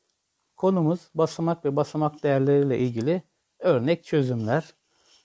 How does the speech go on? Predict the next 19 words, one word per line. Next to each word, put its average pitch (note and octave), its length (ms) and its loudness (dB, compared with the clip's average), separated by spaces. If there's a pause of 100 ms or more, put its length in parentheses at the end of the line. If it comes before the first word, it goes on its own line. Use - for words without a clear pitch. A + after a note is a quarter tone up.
(120)
E, E3+ 120 -6
bu G#3 100 -2
konuyla F#3 360 0
ilgili, D3+ 480 0 (240)
e, - 220 -6 (200)
altı F3 340 2
tane D#3 300 2
örneğimiz D#3 580 0
var. F#3 240 -6 (160)
Bu E3 120 -6
derste A#2 340 -2
onları D3 340 2
çözeceğiz. A2+ 680 -6 (580)
Birinci G3 380 2
örnekten D3+ 500 0
başlayalım. E3 560 -2 (1700)
Onlar F#3 520 6
basamağında C#3 640 0
sekiz, - 680 -10